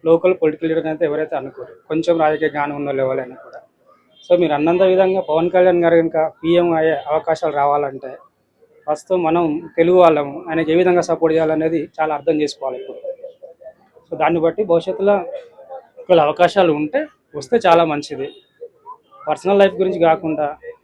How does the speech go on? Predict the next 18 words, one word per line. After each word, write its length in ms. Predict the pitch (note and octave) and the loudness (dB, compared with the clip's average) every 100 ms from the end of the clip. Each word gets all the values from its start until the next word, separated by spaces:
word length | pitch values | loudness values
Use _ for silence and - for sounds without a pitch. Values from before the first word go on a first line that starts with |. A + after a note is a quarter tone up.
| _ - - | _ -20 -6
ఆయనకున్నటువంటి 840 | D3 F3+ F3+ F3+ F3+ E3 E3+ E3 D#3+ | 0 0 0 0 2 2 2 2 0
ఆర్థిక 380 | D3+ D#3 E3 E3+ | 0 0 0 0
పరిస్థితులలో 640 | E3 D3+ - D3+ C#3+ C#3+ D#3 _ D#3+ | 0 -4 -2 -2 -2 -4 -10 _ -14
ఎట్లాంటి 380 | - F#3 F3 F3+ | 2 4 4 4
ఆర్థిక 260 | D#3+ E3 | 2 0
సాయాలు 280 | E3+ D#3+ D3 | 0 2 2
చేస్తున్నాడు 500 | D3+ - D3 C#3 C3+ - _ - - - - D3+ | 0 -4 -8 -8 -8 -12 _ -20 -18 -16 -12 0
అనేది 200 | F3+ D#3+ | 2 2
ఇప్పుడనే 440 | - G3 G#3+ G#3 | 4 8 10 10
కాదు, 240 | F#3 E3+ G#3+ C4+ - E3 | 10 8 4 -2 -6 -2
గత 140 | E3 | -2
పది 240 | F3 D#3+ | 2 0
సంవత్సరాల్లో 540 | E3+ F#3 F3 F3+ E3+ F3 F#3+ - _ _ - - _ _ _ | 0 -2 0 0 2 2 0 -8 _ _ -20 -20 _ _ _
సినీ 160 | - G3 | 0 4
రాజకీయంలో 400 | F#3 F3+ F#3 F3+ | 6 6 6 2
వచ్చిన 180 | E3+ D3+ | 2 2
తర్వాత 300 | D#3 E3+ E3+ | 4 6 6
కూడా 200 | D#3 D3 | 4 4